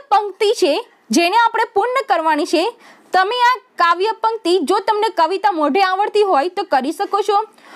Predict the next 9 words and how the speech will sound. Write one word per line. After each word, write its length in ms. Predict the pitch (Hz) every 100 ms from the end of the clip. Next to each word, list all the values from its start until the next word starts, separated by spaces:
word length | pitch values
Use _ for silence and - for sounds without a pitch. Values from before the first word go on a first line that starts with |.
| - -
ઉષા 480 | 330 415 - 480 523 480
સુંદર 460 | 381 381 381 427 494 523 _ _ _ _ _ - _ _ _ -
અને 240 | 294 349 453
નીચે 300 | 381 339 427
લખેલું 380 | 415 - 370 381
છે 100 | 415
કે 100 | 494
શાંત 520 | - 339 320 440 494 571 - -
સમીર. 460 | - 320 269 214